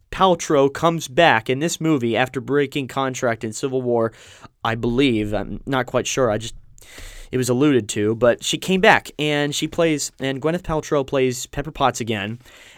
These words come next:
and she's like, "Wait a minute, where did Spider-Man go? We're supposed to make this announcement." And Happy Hogan, again played by Jon Favreau, who directed Iron Man, pulls out a ring, and he's like, I've been holding on to this since two thousand and eight, and they officially do, like, a whole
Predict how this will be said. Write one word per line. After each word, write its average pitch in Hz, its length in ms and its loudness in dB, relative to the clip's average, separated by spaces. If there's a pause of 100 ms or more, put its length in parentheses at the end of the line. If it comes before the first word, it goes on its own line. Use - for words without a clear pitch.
and 135 480 2 (220)
she's 165 220 0
like, 139 240 2
"Wait 240 160 8
a 208 40 4
minute, 113 220 -2
where 180 140 8
did 240 120 2
Spider-Man 214 560 2
go? 117 160 4
We're 120 120 -2
supposed 233 260 2
to 208 60 -6
make 214 160 0
this 208 140 0
announcement." 196 540 0 (540)
And 151 140 4
Happy 185 320 6
Hogan, 143 440 4
again 151 280 4
played 156 220 4
by 135 120 8
Jon 143 300 2
Favreau, 127 520 6
who 139 80 0
directed 135 420 2
Iron 156 240 2
Man, 113 180 0 (240)
pulls 190 260 10
out 170 100 10
a 156 60 6
ring, 131 480 2 (800)
and 139 640 2 (140)
he's 160 280 2
like, 147 180 4 (560)
I've 196 160 10
been 202 100 8
holding 175 300 8
on 185 200 8
to 156 80 8
this 143 160 8
since 156 260 4
two 208 220 6
thousand 165 440 8
and 139 120 0
eight, 165 340 4
and 160 540 6
they 165 320 6
officially 165 720 4
do, 151 200 4
like, 156 220 4
a 147 80 6
whole 160 340 6